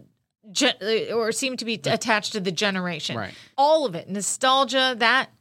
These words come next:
Speaker 1: also the way you enter the workforce, that's also an age-dependent thing. And that,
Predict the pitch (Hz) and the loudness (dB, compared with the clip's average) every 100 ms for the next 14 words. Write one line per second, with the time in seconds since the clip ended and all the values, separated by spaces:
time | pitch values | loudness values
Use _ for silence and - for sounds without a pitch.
0 | - 254 277 - 277 233 214 226 254 254 | 0 2 2 0 -2 -2 2 2 2 0
1 | 208 214 226 254 220 185 190 208 - - | 0 -2 0 0 0 -2 -4 -6 -6 -4
2 | 247 285 - - - _ _ _ _ _ | -2 -2 -6 -10 -12 _ _ _ _ _
3 | 190 233 254 254 226 226 254 254 254 - | 0 2 2 2 2 2 2 2 0 -2
4 | 247 254 214 - 226 247 233 233 233 233 | -2 -2 -4 -4 -4 -4 -4 -6 -4 -4
5 | 240 262 226 - 214 220 | -4 -6 -10 -6 -2 -2